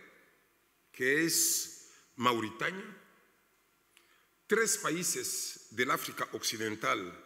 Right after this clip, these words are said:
que son Mali, Níger y Burkina Faso,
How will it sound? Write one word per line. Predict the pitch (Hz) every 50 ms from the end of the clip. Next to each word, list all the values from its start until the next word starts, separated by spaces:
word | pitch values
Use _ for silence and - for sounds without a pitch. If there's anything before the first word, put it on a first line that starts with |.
| - - - - _ _ _
que | - - 131 120
son | - - - 165 160 147 123 104 92 - - - -
Mali, | 110 113 117 127 147 175 190 214 262 277 254 - - - - - - - - _ _ _ _ _ _ _ _ _ _ _ _ _ _ _ -
Níger | 131 139 175 190 - - 180 185 196 214 214 196 185 - - - - - - - _ _ _ _
y | - 147
Burkina | 127 117 127 117 - - 123 107 95
Faso, | - 107 107 - - -